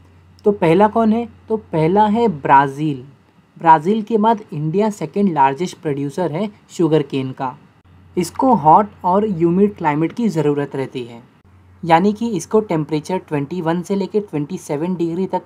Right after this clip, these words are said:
का चाहिए रहता है और rainfall सेवेंटी वन से hundred centimeter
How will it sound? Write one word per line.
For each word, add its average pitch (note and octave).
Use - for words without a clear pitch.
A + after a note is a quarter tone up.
का G3
चाहिए F#3+
रहता F#3
है G#3
और G3
rainfall E3+
सेवेंटी E3+
वन G3
से A3
hundred E3
centimeter D#3+